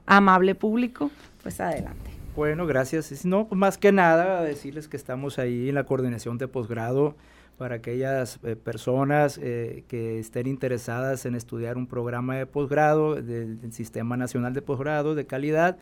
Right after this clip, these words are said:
Speaker 2: pues estamos ahí, este, de lunes,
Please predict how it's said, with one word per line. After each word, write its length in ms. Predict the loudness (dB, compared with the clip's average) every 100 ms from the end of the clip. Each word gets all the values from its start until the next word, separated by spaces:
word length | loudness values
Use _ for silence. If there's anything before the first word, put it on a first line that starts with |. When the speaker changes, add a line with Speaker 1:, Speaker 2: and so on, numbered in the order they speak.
| -14 -20 -20 -12
Speaker 2:
pues 180 | -10 -8
estamos 420 | -8 -6 -4 -4
ahí, 360 | -4 -2 -4 -6
este, 460 | -8 -10 -10 -8 -6
de 120 | -6
lunes, 500 | -4 -4 -2 -4 -8